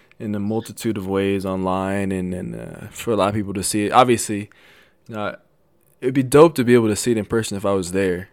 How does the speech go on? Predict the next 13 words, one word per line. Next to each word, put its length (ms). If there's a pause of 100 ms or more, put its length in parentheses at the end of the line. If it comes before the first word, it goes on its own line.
um, 420
which 340
it's 140
always 260
really 160
fun 220
to 60
go 160
to 80
different 300
activations 640
and 100
events. 460